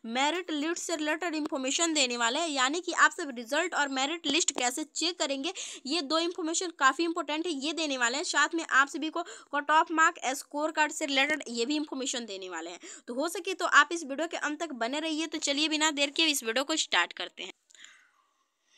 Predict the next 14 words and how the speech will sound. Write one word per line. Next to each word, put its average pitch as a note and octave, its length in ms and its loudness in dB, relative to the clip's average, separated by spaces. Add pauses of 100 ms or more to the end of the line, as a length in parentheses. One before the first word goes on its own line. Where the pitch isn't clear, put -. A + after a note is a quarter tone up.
(140)
तो C4 300 4
इसके C4+ 320 -2
लिए F#4+ 200 2 (100)
आप B3+ 160 8
सभी D#4 200 -2
को F4+ 80 -2
अपने D#4 360 2
मोबाइल D4 380 4
फ़ोन E4+ 240 -2
में F4 120 0
किसी D#4+ 220 -4
भी F4 140 0
ब्राउज़र C#4 440 0
को F#4+ 140 -2